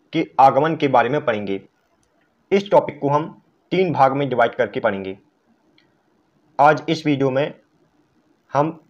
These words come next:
पुर्तगालियों के आगमन से संबंधित टॉप थर्टी प्लस एमसीक्यू को कवर करेंगे। तो चलते हैं सेशन की ओर। पहला प्रश्न है, भारत की तरफ आने वाले समुद्री मार्ग की खोज किसने की थी?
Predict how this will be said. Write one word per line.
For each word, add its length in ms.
पुर्तगालियों 560
के 220
आगमन 300
से 120
संबंधित 540
टॉप 400
थर्टी 220
प्लस 500
एमसीक्यू 400
को 120
कवर 260
करेंगे। 300
तो 100
चलते 280
हैं 380
सेशन 380
की 120
ओर। 220
पहला 200
प्रश्न 300
है, 260
भारत 420
की 60
तरफ 380
आने 180
वाले 240
समुद्री 440
मार्ग 320
की 160
खोज 240
किसने 240
की 160
थी? 280